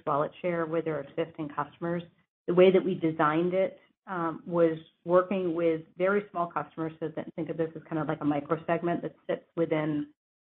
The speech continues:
um, when we started segmenting our small business customer base, um, we were targeting the customers that we're seeing within our existing portfolio. We also, through the product,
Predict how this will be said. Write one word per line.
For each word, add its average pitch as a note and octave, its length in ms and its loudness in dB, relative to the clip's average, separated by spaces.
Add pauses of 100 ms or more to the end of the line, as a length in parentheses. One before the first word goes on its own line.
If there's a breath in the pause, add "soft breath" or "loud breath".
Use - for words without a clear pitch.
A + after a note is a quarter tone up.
(300)
um, D#3+ 320 -6
when F#3 140 2
we E3+ 160 2
started E3+ 340 2
segmenting E3 560 -2 (100)
our D3+ 480 0 (800)
small F#3+ 240 4
business F3 360 0 (100)
customer E3+ 340 -2
base, D3+ 420 -2 (540)
um, D3+ 500 -2
we F3+ 140 2
were D#3+ 160 0 (100)
targeting E3 640 4 (160)
the E3+ 60 -6
customers E3 680 -6
that - 100 -8
we're E3 180 -4 (100)
seeing E3+ 260 2
within D#3+ 320 -2
our D3 120 -6 (140)
existing D#3+ 300 -6
portfolio. D#3+ 680 -2 (420)
We G3 140 6
also, G3 760 2 (260)
through F3 440 2
the F3 100 0
product, E3+ 520 -2